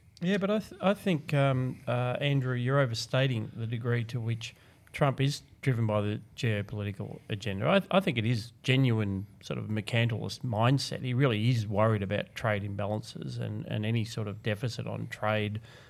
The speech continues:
is, is a sign that the other country is inherently evil and something must be done. It, the, the geopolitical landmarks have been pushed out there. Say, you know, there was the, the landmark speech by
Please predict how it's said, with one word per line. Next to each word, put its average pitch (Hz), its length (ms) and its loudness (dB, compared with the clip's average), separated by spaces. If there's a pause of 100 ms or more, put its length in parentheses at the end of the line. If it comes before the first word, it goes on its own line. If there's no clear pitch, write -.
(180)
is, 110 260 -2 (100)
is 113 180 -2
a 110 80 -6
sign 107 400 0
that 98 120 -4
the 101 100 0
other 107 180 0
country 107 420 -8
is 101 100 -8
inherently 104 540 -4
evil 104 380 0
and 107 140 -4
something 110 280 -4
must 104 180 -4
be 110 120 -6
done. 107 300 2 (600)
It, - 300 -14
the, 180 180 8
the 156 220 4
geopolitical 175 760 4
landmarks 104 600 0
have 123 80 -6
been 113 180 0
pushed 120 300 -4
out 113 180 -6
there. 110 160 -4
Say, 120 240 0
you 117 160 -2
know, 120 60 2
there 113 80 2
was 110 180 -4
the, 113 260 -2
the 123 100 2
landmark 117 480 6
speech - 360 -6
by 98 320 -2